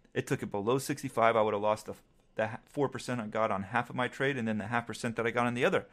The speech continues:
half of the trade if I had stuck to my opinion. But my opinion doesn't matter, so I have to follow price, and you have to follow price. People who are obsessed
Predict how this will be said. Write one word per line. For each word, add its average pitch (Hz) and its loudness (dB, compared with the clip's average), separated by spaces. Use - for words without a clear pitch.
half 107 0
of 110 0
the 98 -10
trade 73 -4
if - 8
I 120 6
had 117 4
stuck - 0
to - -6
my 113 2
opinion. 110 -2
But 120 -6
my 117 2
opinion 135 0
doesn't 107 -2
matter, 123 0
so - -10
I 104 -4
have 147 2
to - -10
follow - -2
price, - -10
and 113 -2
you 226 6
have - 0
to 95 -8
follow 87 -12
price. - -16
People 226 2
who 196 2
are 131 6
obsessed 117 2